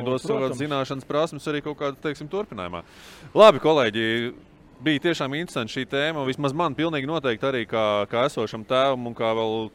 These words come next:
Speaker 1: ceru, ka ne, kā saka, vēl, nu, vairāku bērnu tēvam, ja? Un, ā, tiešām piecpadsmit gadu pasaules čem-, piecpadsmit pasaules čempionātu pieredze, vai ne, Edži, nu, neatsveram, vai ne? Tā kā ieklausties, ā, skatītāji noteikti. Ā, kas mums atkal jāizdara? Mums ir, ā,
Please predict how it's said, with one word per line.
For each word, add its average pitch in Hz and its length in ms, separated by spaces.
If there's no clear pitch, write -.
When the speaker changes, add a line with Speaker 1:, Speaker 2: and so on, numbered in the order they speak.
Speaker 1:
ceru, 127 240
ka 131 100
ne, 113 280
kā 117 100
saka, 120 220
vēl, 113 260
nu, 131 160
vairāku 131 360
bērnu 117 360
tēvam, 123 340
ja? 151 160
Un, 123 240
ā, 127 160
tiešām 127 400
piecpadsmit 135 380
gadu 143 160
pasaules 135 380
čem-, 135 200
piecpadsmit 151 340
pasaules 139 300
čempionātu 139 520
pieredze, 147 420
vai 113 160
ne, 135 160
Edži, 117 140
nu, 151 280
neatsveram, 117 640
vai 101 120
ne? 127 100
Tā 151 160
kā 185 140
ieklausties, 101 420
ā, 107 180
skatītāji 135 460
noteikti. 147 400
Ā, 160 240
kas 226 140
mums 190 140
atkal 208 200
jāizdara? 156 380
Mums 151 220
ir, 151 80
ā, 147 140